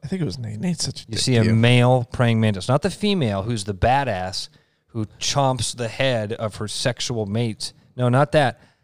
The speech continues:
Speaker 2: I am the one who gets its head bitten off
Speaker 1: Yeah.
Speaker 2: and does nothing in life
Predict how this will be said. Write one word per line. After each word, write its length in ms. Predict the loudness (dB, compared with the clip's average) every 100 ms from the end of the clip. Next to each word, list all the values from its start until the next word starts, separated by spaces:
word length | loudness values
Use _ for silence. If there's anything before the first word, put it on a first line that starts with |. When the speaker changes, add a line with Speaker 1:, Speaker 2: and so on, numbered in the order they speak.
| _ -2
Speaker 2:
I 240 | 2 4 2
am 320 | 2 0 0
the 80 | 0
one 220 | 2 2
who 100 | 0
gets 280 | -2 -2 -4
its 200 | -8 -12 _
head 320 | 0 2 2
bitten 240 | 2 2 2
off 180 | 2 2
Speaker 1:
Yeah. 120 | 2
Speaker 2:
and 180 | 2 4
does 240 | 2 4
nothing 380 | 2 2 2 0
in 100 | 2
life 180 | 2